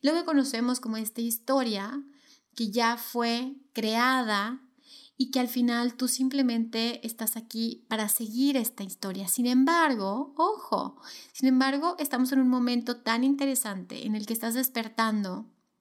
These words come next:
y en el que estás tomando responsabilidad y en el que puedes trabajar de manera conjunta con este gue-, destino o con esta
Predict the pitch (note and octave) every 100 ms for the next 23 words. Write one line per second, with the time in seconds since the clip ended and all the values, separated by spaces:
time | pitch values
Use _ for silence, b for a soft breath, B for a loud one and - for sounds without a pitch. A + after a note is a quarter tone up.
0 | - A#3+ A#3+ A3+ A#3 A#3 A#3 A#3 B3+ B3
1 | A#3+ B3 B3 B3+ - B3+ B3 A#3+ A#3 A3+
2 | A3 G#3+ G3 G#3 _ B B B B -
3 | F4+ E4+ - D#4 D4+ F4 G#4 - E4+ C#4+
4 | A#3 - G#3 A3 - - A3+ A3+ A3+ A#3
5 | A#3 A3 A3 C#4+ C#4+ C#4 C#4 F#3+ - _
6 | B B B A#3+ A#3+ A#3 B3 A3+ A#3 G3
7 | G#3 G#3+ - - D4 C4+ G#3+ G3 B3+ C4
8 | A3 G#3 G#3 G#3+ - G#3+ G#3